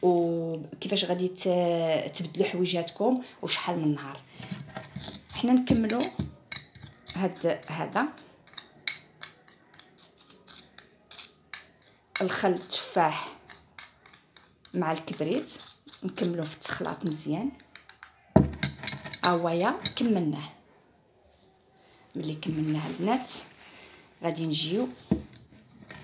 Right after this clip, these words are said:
غادي نجيو على الله عليك اسيادي، غادي نجيو هنايا وغادي نكونوا دوشنا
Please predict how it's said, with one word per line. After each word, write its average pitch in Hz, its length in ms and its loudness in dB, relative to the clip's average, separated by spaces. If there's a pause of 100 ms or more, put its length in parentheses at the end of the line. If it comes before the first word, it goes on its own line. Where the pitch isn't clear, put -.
(2500)
غادي 165 220 -6
نجيو 185 720 8 (380)
على 170 200 -6
الله 165 120 0
عليك 160 640 -4 (420)
اسيادي، 160 720 2 (340)
غادي 156 180 -4
نجيو 156 380 0
هنايا 160 400 -2 (1600)
وغادي 185 720 2 (580)
نكونوا 190 560 6 (220)
دوشنا 185 640 4